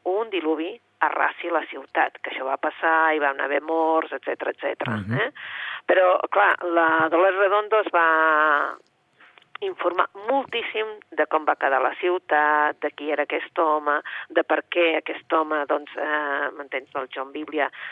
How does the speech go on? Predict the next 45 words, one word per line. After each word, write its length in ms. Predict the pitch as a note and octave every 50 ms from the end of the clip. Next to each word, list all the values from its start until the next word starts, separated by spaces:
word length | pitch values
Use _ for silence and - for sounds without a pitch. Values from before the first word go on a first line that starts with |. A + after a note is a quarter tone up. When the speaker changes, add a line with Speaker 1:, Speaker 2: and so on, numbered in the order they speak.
| - -
Speaker 1:
què, 140 | - - E3 -
què 100 | - - F3
li 120 | E3+ E3+
havia 240 | D#3 D#3 D#3 D#3 D3+
passat, 400 | - D3+ D3 - - D#3 D#3 - _
perquè 240 | - - - - C#3+
aquestes 400 | - E3 D3+ - - D#3+ D3+ -
dones 360 | D#3+ E3+ E3 D#3+ D#3+ D#3 D#3+ - - - - - - - - -
van 160 | C#3+ E3 D#3+ D#3+
morir, 520 | D3+ D3+ D3+ D#3 D#3+ E3 D#3+ D#3 D#3 - -
eh, 180 | D#3 D3+ D3+ D3+
en 100 | D3+ D3+
el 80 | D3+ D3+
moment 320 | D3+ D3 C#3+ D3+ D3+ D#3+
en 60 | D#3+ -
què 120 | - - - _ - -
totes 280 | - E3+ - D#3 C#3 -
tres, 260 | - - D#3 D#3 - - - - - _ _ -
eh, 140 | C#3 D3 C#3+
van 160 | - D3+ D3+ D3+
averiguar 400 | C#3 D3+ D3 D3 C#3 D3 D3 -
que 140 | - D3
totes 340 | - - D3+ - - D#3+ - - -
tres, 240 | D#3 D#3 D3+ D#3 - - -
eh, 340 | - D3+ D3 C#3 C#3+ C#3+ C#3+ - - - - -
tenien 280 | - D3 D3+ D#3+ D#3 D3
la 60 | D3+
menstruació 520 | D3 D#3 D3 - - D3+ C#3+ - - E3
en 80 | D#3 D#3
aquell 240 | D3+ - D3+ D#3 D#3
moment, 340 | D3+ D#3 D#3 D#3 D#3 E3+
Speaker 2:
Sí. 300 | G#3 - - B2+ A2+ A2+
Speaker 1:
eh, 80 | B2+ F3+ - - - -
si 60 | D#3
estava 260 | - - - D3+ D3+
menstruant, 420 | D#3 E3+ E3 - - - - - - -
a 60 | -
veure 220 | - - D#3 E3+ -
què 160 | - - F3 E3
li 120 | D#3 D3+
va 140 | D#3 D#3 D3
passar, 540 | - D3+ D3 - - - E3+ D#3+ D#3+ E3 - - - - - - - -
eh, 220 | - D3+ D#3+ D3+ D3
evidentment, 920 | D3 D#3 D#3 D#3 D#3+ D#3 D#3+ D#3 D#3 D#3 D#3 D#3 D#3 D3+ D3+ D3 D3 D3 - _ _ -
mm, 340 | - - - - C#3+ -